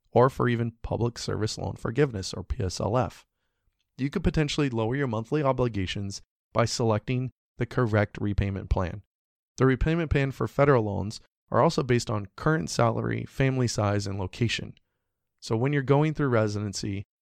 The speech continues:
it's a good time to take advantage of finding out what is the correct repayment plan for you.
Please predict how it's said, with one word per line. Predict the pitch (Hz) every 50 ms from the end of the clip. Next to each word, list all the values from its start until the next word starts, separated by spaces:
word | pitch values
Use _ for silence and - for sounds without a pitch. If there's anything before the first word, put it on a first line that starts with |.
| _ _
it's | - -
a | 160
good | 143 127 170 185 165
time | - 160 151 151 135
to | 127
take | - - 131 120
advantage | 127 110 104 110 110 117 104 98 -
of | - 107 104 98 -
finding | - 127 131 147 156 143 117 107
out | 101 104 95 - - -
what | 120 139 151
is | 147 139 - -
the | - 110
correct | - - - 113 123 123 - -
repayment | 113 110 110 - - 110 107 107 - -
plan | - 110 104 98 101
for | 101 - - 95
you. | 95 110 120 110 -